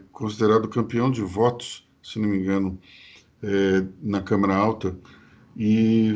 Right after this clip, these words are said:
foi vítima de complicações, é, decorrentes da covid e, e nos deixou. É,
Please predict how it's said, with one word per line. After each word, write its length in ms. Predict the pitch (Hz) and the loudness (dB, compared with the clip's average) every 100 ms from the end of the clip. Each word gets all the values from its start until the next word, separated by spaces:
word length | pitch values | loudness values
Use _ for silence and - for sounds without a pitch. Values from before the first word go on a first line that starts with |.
| 104 | 0
foi 160 | 131 117 | 2 2
vítima 440 | 104 123 - 123 | 2 -2 0 -4
de 100 | 110 | -2
complicações, 1120 | 117 107 107 110 104 - 110 104 101 92 - | -4 -6 -2 -2 -2 -4 -2 0 -2 -4 -6
é, 140 | 120 104 | -2 -2
decorrentes 480 | 104 110 104 104 - | 0 2 2 0 -2
da 100 | 110 | -2
covid 680 | 135 120 127 139 143 170 - - - - - - - - - | 2 2 4 4 4 -2 -6 -14 -18 -20 -20 -20 -18 -18 -4
e, 760 | 131 131 131 131 131 131 127 - - - - - | 4 8 10 10 8 6 2 0 -6 -20 -20 -2
e 140 | 123 | 4
nos 220 | 131 131 127 | 6 6 6
deixou. 720 | 131 127 - 104 104 107 127 | 0 0 -4 -4 -4 -4 -6
É, 200 | 160 165 | -6 -6